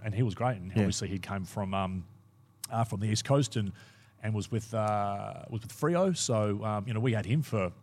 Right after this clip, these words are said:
Speaker 1: a large chunk of time.
Speaker 2: Couple premiership players
Speaker 1: Yeah,
Speaker 2: that
Speaker 1: yeah.
Speaker 2: were
Speaker 1: Oh,
Speaker 2: Clayton
Speaker 1: yeah,
Speaker 2: Hinkley.
Speaker 1: Clay-, Clay-, Clay-, Clayton Hinkley,
Speaker 2: Yep.
Speaker 1: um, Clancy Pearce.
Speaker 2: Yep.
Speaker 1: Uh, you know, so it was, it was super to be able to have that caliber of, of, of player with us. But then that gets taken away from you and
Speaker 2: Mm.
Speaker 1: they get bumped into one team.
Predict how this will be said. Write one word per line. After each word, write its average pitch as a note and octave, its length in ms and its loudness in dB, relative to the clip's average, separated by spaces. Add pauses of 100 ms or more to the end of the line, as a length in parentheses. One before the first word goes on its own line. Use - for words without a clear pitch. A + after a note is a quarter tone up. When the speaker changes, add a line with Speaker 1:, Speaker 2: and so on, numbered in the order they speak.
Speaker 1:
a G2+ 60 -2
large F#2+ 240 0
chunk G#2+ 160 -2
of - 80 -8
time. A2+ 160 8
Speaker 2:
Couple B2+ 160 6
premiership G2 480 4
players C#3 440 6
Speaker 1:
Yeah, C3+ 60 6
Speaker 2:
that B2+ 60 6
Speaker 1:
yeah. C#3+ 120 8
Speaker 2:
were E2+ 160 4
Speaker 1:
Oh, C3+ 60 2
Speaker 2:
Clayton A2+ 240 10
Speaker 1:
yeah, E2+ 60 4
Speaker 2:
Hinkley. A#2 280 10
Speaker 1:
Clay-, - 100 6
Clay-, B2+ 140 0
Clay-, C3 140 2
Clayton G#2 320 -6 (140)
Hinkley, F3+ 280 8
Speaker 2:
Yep. G2+ 140 6
Speaker 1:
um, G2 100 -2
Clancy - 300 -6
Pearce. G3+ 360 8
Speaker 2:
Yep. G2 200 8 (340)
Speaker 1:
Uh, G2 520 0
you A2 80 -4
know, G#2 200 -2
so A2 360 0
it A#2 80 -12
was, A2+ 300 -2
it A#2 60 -6
was G#2 120 -2
super C3+ 300 2
to G#2 60 -2
be A2 100 -2
able G#2 140 2
to F#2+ 60 -6
have F#2+ 260 -2
that G2+ 200 -4
caliber G2 500 -4
of, F2+ 240 -4 (460)
of, F#2+ 400 -2
of F#2+ 180 -6
player G2 400 0 (160)
with C3 160 2
us. - 360 -6 (260)
But G2+ 120 -6
then A2+ 120 2
that A2+ 160 2
gets - 300 -2 (100)
taken A2 240 -4
away G#2 220 2
from G#2+ 240 -4
you F2+ 260 -4
and F#2+ 100 8
Speaker 2:
Mm. E2+ 60 8
Speaker 1:
they D#2+ 100 6
get F2+ 240 -6
bumped G2+ 260 0
into G2+ 160 -4
one F#2+ 180 -2
team. G2 440 -2